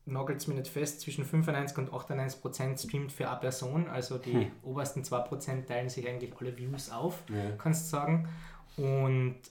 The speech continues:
Speaker 1: ähm, ja, das ist halt die, die, die, Sie-, die, das sichtbar zu sein auf Twitch ist auch schwierig, aber auf YouTube ist es nicht schwierig, auf YouTube finde ich, ist es unmöglich.
Speaker 2: Hm.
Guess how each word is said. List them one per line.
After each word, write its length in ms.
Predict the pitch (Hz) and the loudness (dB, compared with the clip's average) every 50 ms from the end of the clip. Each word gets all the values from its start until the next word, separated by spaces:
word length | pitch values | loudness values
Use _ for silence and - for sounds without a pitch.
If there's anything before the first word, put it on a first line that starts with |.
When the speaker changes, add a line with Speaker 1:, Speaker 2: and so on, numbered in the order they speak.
| - | -8
Speaker 1:
ähm, 640 | - 123 117 113 113 113 113 113 110 110 110 107 107 107 - - _ - - - - - - _ _ - - _ _ _ _ _ _ _ _ | -4 -2 0 0 0 0 0 -2 -2 -2 -2 -4 -6 -10 -14 -20 _ -8 -8 -8 -8 -12 -20 _ _ -20 -20 _ _ _ _ _ _ _ _
ja, 480 | - 131 175 226 - - - - - - - - - | 0 4 6 6 6 4 2 -2 -10 -16 -20 -10 -6
das 180 | - 127 - 143 | -6 -4 -4 -4
ist 140 | - - - | -4 0 2
halt 400 | 143 139 139 135 - - - - - | 2 2 2 0 -4 -8 -12 -12 -12
die, 260 | 127 - 131 127 123 | -8 -4 -4 -4 -4
die, 260 | - 123 117 117 113 | -4 -4 -4 -4 -4
die, 140 | 110 - 117 | -4 -4 -2
Sie-, 300 | - - - 208 190 160 - | 0 2 4 4 4 4 2
die, 340 | - 131 127 123 120 123 - - - - | -2 -2 -2 -2 -2 -4 -8 -14 -10 -4
das 260 | - 139 135 - - - - | -2 0 0 0 -2 -4 -4
sichtbar 520 | - - - 202 208 - - - 165 160 160 | -4 -2 0 2 0 0 2 4 4 6 6
zu 140 | - 165 | 4 2
sein 340 | - - 131 120 135 156 160 156 | 0 2 2 4 4 6 6 4
auf 160 | 131 - - | 4 0 0
Twitch 280 | - 170 165 - - - | 2 2 2 2 2 -2
ist 140 | - - - | -4 -2 0
auch 100 | 135 160 | 0 0
schwierig, 640 | 165 - 117 123 127 135 139 156 165 165 - - - - - - - - - - - _ _ | 0 0 -2 -2 0 2 4 4 2 2 0 -6 -12 -16 -20 -20 -20 -20 -20 -20 -20 _ _
aber 140 | - 123 123 | -6 -4 -4
auf 120 | 120 - - | -4 -2 0
YouTube 420 | 139 151 165 160 165 170 160 - 156 | 4 6 6 6 6 4 2 2 0
ist 160 | 135 - 139 | -4 -4 -4
es 80 | 131 | -4
nicht 180 | 131 120 107 - | -2 -4 -4 -4
schwierig, 500 | - - 123 131 170 208 202 208 202 - | -6 -6 -2 2 4 4 6 4 2 0
auf 160 | 143 135 - - | -2 -6 -4 -2
YouTube 300 | 151 151 156 - 143 - | 0 0 0 0 -4 -4
finde 280 | - - 143 139 135 139 | -4 -6 -6 -6 -6 -6
ich, 60 | 131 131 | -8 -8
ist 100 | - 123 | -6 -8
es 100 | 113 - | -8 -8
unmöglich. 760 | 135 123 113 113 123 127 120 - 117 107 107 - - - - | -8 -6 -4 -2 -2 -2 -2 -2 -4 -6 -6 -8 -12 -8 -2
Speaker 2:
Hm. 240 | 113 107 101 95 | 0 2 2 2